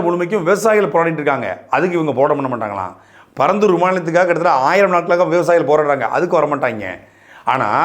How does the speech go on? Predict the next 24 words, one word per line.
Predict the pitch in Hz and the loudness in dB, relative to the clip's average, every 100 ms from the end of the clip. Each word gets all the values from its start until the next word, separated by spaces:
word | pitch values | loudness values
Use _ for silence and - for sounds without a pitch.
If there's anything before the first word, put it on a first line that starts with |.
| 196 196 - - _ - | 0 -2 -10 -20 _ -4
சீமானனை | 175 233 233 226 208 196 160 | 0 4 4 2 -2 -2 -2
எதிர்த்து | 175 170 233 185 - | -4 0 0 0 -4
போராட்டம் | - 175 160 139 | 0 0 0 -2
பண்ண | 131 | -2
போறாங்களா, | 127 123 165 226 | -2 0 0 -2
சீமானனை | 175 208 208 196 175 156 | -2 0 2 0 -2 -2
வந்து | 151 190 | -2 -2
உடனே | 170 185 147 | 0 0 0
கைது | 170 170 | 0 2
பண்ணணுமா? | 139 120 107 101 - _ _ 127 | 0 -2 -6 -8 -16 _ _ -4
என்னடா | 175 208 180 | 0 0 0
விசாரிச்சு | 139 165 147 | 0 0 0
பார்த்தா | 139 170 170 | 0 -2 0
கையில | 143 170 123 | 0 2 2
அருவா | 139 147 | 2 0
வச்சிருக்காரு, | 117 107 98 92 85 82 _ _ _ _ _ _ - | -2 -8 -10 -10 -12 -16 _ _ _ _ _ _ -6
அருவாளை | 117 175 214 196 | 0 2 2 2
காட்டி | 180 175 127 | 0 -4 0
போலீஸை | 190 175 147 123 | -2 0 -2 -2
மிரட்டிட்டாரு, | 151 143 135 104 95 87 - _ - 131 | -4 -4 -2 -2 -4 -12 -18 _ -8 -2
அதனால | 156 170 233 262 170 - - - | 0 2 2 2 0 -2 -8 -2
அவரை | 165 151 135 | 0 2 0
இது | 147 | -2
பண்ணணும். | 139 117 101 | -6 -6 -8